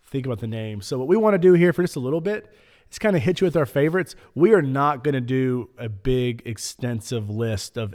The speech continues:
every name. We have a bunch of 'em, and we can hit 'em just kinda quickly. But, um,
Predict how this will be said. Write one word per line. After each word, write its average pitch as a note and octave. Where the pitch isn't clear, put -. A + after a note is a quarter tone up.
every A#2
name. G#2
We C#3+
have C3+
a C#3+
bunch A2+
of A2
'em, A2+
and A2+
we C#3+
can C#3
hit A#2+
'em A#2+
just -
kinda C3+
quickly. G#2+
But, A#2+
um, G#2+